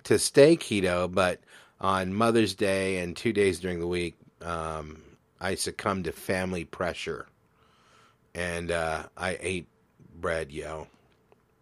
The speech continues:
It's just all I can say. What can I say? You know, it happens. But the timing was amazing. By the way, happy Mother's Day, mothers.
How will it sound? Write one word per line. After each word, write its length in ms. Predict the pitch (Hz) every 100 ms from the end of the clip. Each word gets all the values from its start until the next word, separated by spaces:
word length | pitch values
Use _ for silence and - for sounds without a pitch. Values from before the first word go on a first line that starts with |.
| _
It's 100 | -
just 180 | - -
all 140 | 127 123
I 40 |
can 140 | 135
say. 220 | 120 151 95
What 160 | 110
can 100 | 156
I 60 | 139
say? 320 | - 156 80
You 100 | 80
know, 140 | 90
it 100 | 104
happens. 360 | 113 98 - - -
But 320 | 185 85 - _ _ - - -
the 100 | 113
timing 600 | 113 - 240 269 147 104
was 500 | 90 87 92 107 - - _ _ _ -
amazing. 480 | 226 220 104 82 87
By 140 | 175
the 60 | 147
way, 100 | 123
happy 340 | 175 208 202
Mother's 480 | 143 104 127 180 -
Day, 300 | 101 82 82
mothers. 720 | 82 82 82 104 165 -